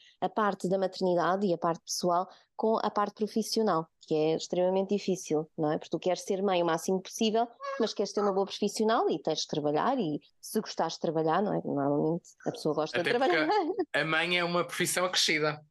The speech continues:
Speaker 2: não
Speaker 1: Sim,
Speaker 2: deixa de ser
Speaker 1: há
Speaker 2: uma
Speaker 1: várias
Speaker 2: profissão
Speaker 1: profissões
Speaker 2: também.
Speaker 1: acrescidas, não é?
Speaker 2: Exatamente.
Speaker 1: Cozinheira, é. <laughs> Pronto, tem várias profissões.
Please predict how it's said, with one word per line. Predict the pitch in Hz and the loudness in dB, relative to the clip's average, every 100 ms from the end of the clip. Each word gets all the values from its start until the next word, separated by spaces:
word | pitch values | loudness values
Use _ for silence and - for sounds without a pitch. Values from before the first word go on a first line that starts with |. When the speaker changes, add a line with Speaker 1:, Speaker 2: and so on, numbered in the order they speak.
| - | -2
Speaker 2:
não | 120 | 2
Speaker 1:
Sim, | |
Speaker 2:
deixa | 120 117 | 2 0
de | - | 0
ser | |
Speaker 1:
há | - | 0
Speaker 2:
uma | 127 | 2
Speaker 1:
várias | 247 285 | 2 2
Speaker 2:
profissão | - 311 | 2 0
Speaker 1:
profissões | 285 311 277 | 2 2 2
Speaker 2:
também. | 135 | -2
Speaker 1:
acrescidas, | - 311 302 285 139 | -2 0 2 2 2
não | 143 | 2
é? | 180 | 2
Speaker 2:
Exatamente. | 277 120 | 0 0
Speaker 1:
Cozinheira, | 254 294 254 269 269 254 208 | 2 2 4 4 4 4 2
é. | 185 196 247 330 277 _ | 4 2 2 0 -2 _
<laughs> | _ _ - | _ _ -2
Pronto, | 185 180 | 0 2
tem | 214 208 202 | 2 2 2
várias | 240 247 277 | 2 2 0
profissões. | - 285 269 269 185 156 | -2 0 0 2 0 2